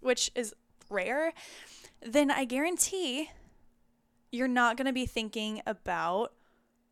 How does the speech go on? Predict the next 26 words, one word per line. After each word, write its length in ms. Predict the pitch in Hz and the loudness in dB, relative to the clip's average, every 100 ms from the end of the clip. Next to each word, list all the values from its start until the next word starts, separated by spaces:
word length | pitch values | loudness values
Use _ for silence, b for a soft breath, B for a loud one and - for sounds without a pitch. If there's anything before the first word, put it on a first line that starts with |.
| _ _ _ _ _ - | _ _ _ _ _ -8
what 220 | 226 220 | -2 -2
food 220 | - 226 220 | 0 0 0
was 140 | 220 | 0
served. 480 | 214 202 233 - - - _ _ _ _ | 0 -2 -4 -8 -14 -16 _ _ _ _
You're 160 | - 233 | -6 0
not 200 | 226 220 | 2 2
gonna 160 | 254 240 | 0 -2
be 120 | 226 | -2
thinking 480 | - 220 226 220 - | -6 -8 -6 -6 -4
about, 560 | 208 214 202 202 208 B B B B B B _ _ - | -2 2 4 4 2 B B B B B B _ _ -6
"Oh, 140 | 240 | 0
I 80 | 240 | 0
remember 400 | 247 240 240 262 | 2 0 0 0
I 100 | 233 | 0
didn't 200 | 247 247 | 0 0
get 120 | 240 | -2
enough 240 | 233 226 - | -2 -4 -4
food 280 | 269 247 240 | -4 -2 0
that 160 | 233 | -2
night. 200 | 226 220 | -2 -4
They 80 | 233 | -2
didn't 160 | 240 226 | -2 -4
have 180 | 233 | -4
any 200 | 240 240 | -2 -2
healthy 280 | 226 233 226 | -2 -4 -2
options." 600 | 214 214 - 254 254 - | -6 -4 -8 -6 -6 -8